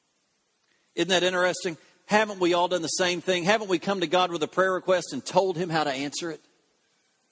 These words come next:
We have this preconceived idea of how he's gonna answer it. But now first is the conviction that the word of God is very important. And th-, and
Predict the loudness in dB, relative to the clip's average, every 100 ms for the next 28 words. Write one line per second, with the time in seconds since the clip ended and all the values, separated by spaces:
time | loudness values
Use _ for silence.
0 | _ _ _ _ _ _ _ _ -2 0
1 | 0 -2 -2 -4 -2 -6 -2 -2 0 0
2 | 0 0 -4 -6 -12 _ _ -6 0 0
3 | 0 0 -2 -2 -2 -4 -6 -12 -16 _
4 | _ _ _ _ _ _ _ _ _ -20
5 | _ 0 2 0 2 2 2 0 -4 -2
6 | -2 -4 -2 -2 0 0 0 -4 -2 0
7 | 2 2 0 0 2 2 0 -4 -6 0
8 | 2 2 0 -4 -6 -6 0 0 0 -6
9 | -4 -4 -6 -6 -6